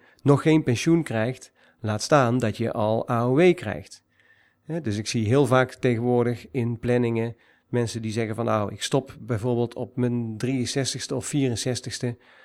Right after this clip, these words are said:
Hè, in die jaren krijg je nog, eh, heel weinig, ehm, eh, pensioen of helemaal niks aan pensioen. Soms misschien een klein prepensioentje of wat dan ook. Maar, ehm,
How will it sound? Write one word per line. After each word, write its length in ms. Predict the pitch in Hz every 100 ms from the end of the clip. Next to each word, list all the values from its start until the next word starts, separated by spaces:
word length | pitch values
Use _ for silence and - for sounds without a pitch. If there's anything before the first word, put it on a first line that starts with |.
| _
Hè, 120 | -
in 240 | 135 143 131
die 120 | 131
jaren 520 | 131 127 117 110 110
krijg 320 | - 127 113
je 100 | 123
nog, 200 | 120 113
eh, 160 | - 117
heel 340 | 104 127 123
weinig, 420 | 113 120 113 -
ehm, 360 | - 123 104 98 98 -
eh, 200 | 110 98 95
pensioen 460 | 113 107 160 175
of 100 | 110
helemaal 240 | 107 101 95
niks 320 | 147 147 -
aan 140 | 147
pensioen. 520 | 139 147 135 156 170 165 - _ -
Soms 320 | - 104 98
misschien 320 | 107 - 110
een 220 | 104 104
klein 300 | 101 104 101
prepensioentje 720 | 98 143 139 135 147 143 139 135
of 100 | 120
wat 140 | 135
dan 140 | 135
ook. 260 | 127 131 - _ - - _ _
Maar, 400 | 117 113 110 107
ehm, 600 | - 107 104 101 98 98